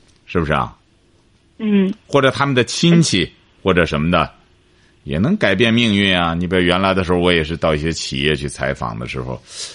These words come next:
Speaker 1: 哎，我说原来有个女孩子干什么的，怎么，怎么，怎么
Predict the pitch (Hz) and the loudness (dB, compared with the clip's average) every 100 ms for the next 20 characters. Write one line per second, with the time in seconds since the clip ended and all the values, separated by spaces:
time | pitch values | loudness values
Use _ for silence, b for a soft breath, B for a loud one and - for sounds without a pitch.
0 | B - 180 311 370 349 320 285 311 294 | B -4 -2 0 0 0 0 -2 -2 0
1 | 214 180 185 120 110 113 180 190 151 139 | 0 2 2 2 2 0 0 2 0 0
2 | 160 139 113 113 131 110 - b b b | 0 2 2 2 4 2 -2 b b b
3 | b _ - 107 127 - 101 117 104 104 | b _ 0 2 2 2 2 2 2 2
4 | 123 | 2